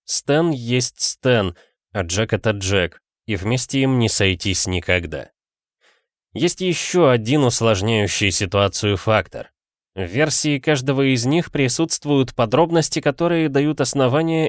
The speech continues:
историкам поставить под сомнение рассказ как Стэна, так и Кирби.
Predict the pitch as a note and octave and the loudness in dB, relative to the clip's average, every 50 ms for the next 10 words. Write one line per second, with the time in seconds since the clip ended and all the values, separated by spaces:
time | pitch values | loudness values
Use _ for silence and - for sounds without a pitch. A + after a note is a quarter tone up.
0 | - - A#2 - - - - D#3 E3 E3 - E3 D#3+ D#3+ - C3+ A#2+ - - D#3 | -2 -4 -4 -4 -4 -2 0 0 0 0 0 -2 -2 0 -2 -2 -2 -2 -2 -2
1 | D3 D#3 C#3 - - - C#3 - - - D#3 D3 D3 D3+ D3 C#3 C3+ C3 B2+ B2 | -2 -2 -4 -6 -4 -4 -4 -2 -2 0 0 0 0 0 0 0 0 0 2 2
2 | A#2+ A#2+ A#2 A#2 A2+ - - - C3 A#2+ - - - A2+ G2+ - - - - - | 2 2 2 2 0 -2 -2 -2 -2 -2 -2 -4 -4 -6 -4 -4 -4 -6 -2 0
3 | D3 D3 D3+ D3+ C#3+ C3 - C3+ B2+ B2+ - _ _ - C3+ C3 B2 _ - - | 0 0 0 0 -2 -2 -2 -4 -4 -4 -8 _ _ -8 -8 -8 -8 _ -6 -2
4 | C#3+ B2+ A2+ F#2 E2+ E2+ E2 D#2 | 0 0 0 0 0 -2 -4 -4